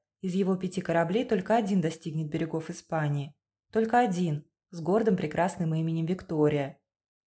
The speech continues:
И только восемнадцать человек из двухсот шестидесяти пяти вернутся в Севилью, чтобы объявить о неслыханной победе над океаном человека,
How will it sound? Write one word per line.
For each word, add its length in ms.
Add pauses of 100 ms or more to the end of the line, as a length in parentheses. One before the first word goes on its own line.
И 100
только 280
восемнадцать 580
человек 600
из 140
двухсот 380
шестидесяти 600
пяти 420
вернутся 520
в 40
Севилью, 680 (240)
чтобы 340
объявить 440
о 40
неслыханной 500
победе 420
над 180
океаном 460
человека, 720